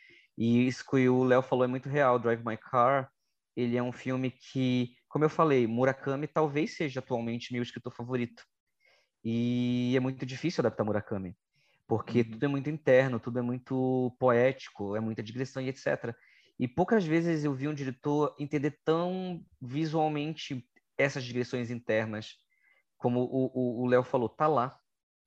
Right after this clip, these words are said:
Speaker 1: né? E isso, e o Hamaguchi conseguiu traduzir isso em imagem,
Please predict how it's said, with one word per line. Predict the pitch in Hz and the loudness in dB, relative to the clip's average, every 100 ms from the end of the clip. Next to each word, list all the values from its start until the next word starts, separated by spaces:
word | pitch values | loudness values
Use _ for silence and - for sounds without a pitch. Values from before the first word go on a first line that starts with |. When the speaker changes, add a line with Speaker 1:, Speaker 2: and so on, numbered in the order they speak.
| _ _ - | _ _ -12
Speaker 1:
né? | 104 104 117 | -6 -6 -4
E | 110 110 | -4 -4
isso, | 107 - 101 _ _ - | -6 -12 -18 _ _ -6
e | 120 120 | 0 2
o | 123 120 120 | 2 2 2
Hamaguchi | 123 120 135 | 0 0 -4
conseguiu | - 131 127 127 | -6 -10 -6 -6
traduzir | 127 120 123 | -6 -8 -10
isso | - _ - | -14 _ -10
em | |
imagem, | 156 117 127 113 | -2 -2 -2 -6